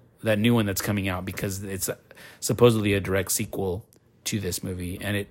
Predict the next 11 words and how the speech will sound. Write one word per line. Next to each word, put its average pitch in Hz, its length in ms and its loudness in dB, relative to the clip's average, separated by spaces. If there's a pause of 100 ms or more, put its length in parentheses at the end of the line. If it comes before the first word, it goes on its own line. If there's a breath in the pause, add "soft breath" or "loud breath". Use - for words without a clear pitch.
(120)
and 131 140 6
it, 123 220 4
it 143 120 8
includes, 127 440 6
once 113 200 2
again, 104 360 0 (400 loud breath)
um, 92 460 0 (680 soft breath)
Chris 139 240 6
MacNeil, 104 500 4
which 101 160 0
is, - 80 -10